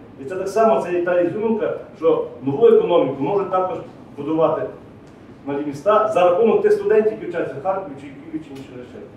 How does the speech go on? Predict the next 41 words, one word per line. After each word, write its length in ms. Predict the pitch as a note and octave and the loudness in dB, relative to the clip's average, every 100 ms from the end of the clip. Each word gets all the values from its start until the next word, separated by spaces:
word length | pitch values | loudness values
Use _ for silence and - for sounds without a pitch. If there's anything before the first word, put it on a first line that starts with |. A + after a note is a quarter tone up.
| - - | -20 -6
Але 200 | D3 C#3+ | -4 0
ми 120 | A#3 | 2
можемо, 520 | A3+ A3+ G#3 F#3+ F3+ - | 4 4 4 4 0 -6
якщо 220 | - G3 | -6 2
є 120 | F#3 | 2
хороші 300 | E3+ F#3 - | 2 -2 -2
ідеї, 380 | D#3+ D#3+ E3+ D#3+ | -6 -2 0 0
хороші 220 | D#3+ D#3+ - C3 | 0 -2 -4 -4
думки, 420 | D#3 G3+ G#3 G#3+ G#3 - - C#3 | -4 4 4 4 0 -14 -14 -4
е, 100 | C#3+ | 0
реалізувати 720 | D3 E3 E3 D3+ E3 F#3+ - - | 2 2 2 0 2 4 2 -2
це 120 | E3 | -4
в 40 | |
виді 120 | E3 D#3+ | -4 -4
проєкту. 360 | D#3 C#3 - - F3 | -4 -4 -6 -10 -16
Культура. 320 | E3+ F#3 - - - - | -6 -2 0 -2 -10 -4
Зараз 440 | - A#3 A3+ - - - - - | 4 6 6 0 -6 -14 -14 -2
у 60 | |
нас 340 | - G#3 - - | 4 4 4 2
є, 120 | G3 | 2
наприклад, 440 | F#3+ D#3+ G3 - - | 2 0 -2 -4 -6
шість 320 | A3 G#3+ - | -8 -8 -4
проєктів 360 | G#3 G3+ F3+ | -2 -2 -2
польської 320 | F#3 F#3+ F3 D#3+ | -4 -4 -4 -8
допомоги, 400 | D#3 F3 D#3+ C#3 | -8 -4 -2 -2
які 160 | C#3+ | -2
ми 60 | C#3+ | -4
беремо 280 | C#3 C#3+ C3 | -4 -4 -4
участь. 180 | - - - - - D#3 | -8 -16 -20 -20 -10 -4
Я 80 | |
вже 420 | D#3 D#3 D#3 D3+ D3+ | -2 -2 -4 -2 0
деякі 260 | D#3 C#3+ | 0 0
назвав. 500 | C#3+ B2+ C#3 - - - - - - | -6 -2 0 0 -2 -12 -20 -20 -6
Ще 100 | D3+ | 0
один 300 | D#3+ D#3+ E3+ | 2 2 -2
проєкт 280 | E3 E3+ D#3 | -2 -2 0
є 60 | |
місто 200 | D#3+ D#3+ D#3 | -2 -6 -8
Первомайськ, 500 | D3+ D#3 F3 F#3 - - - - | -6 0 0 0 -4 -10 -18 -2
де 320 | D#3+ E3 - - - - | 2 4 2 -8 -18 -14
будується 600 | C#3+ F#3 G3 F#3+ F3 - | -4 4 8 8 6 0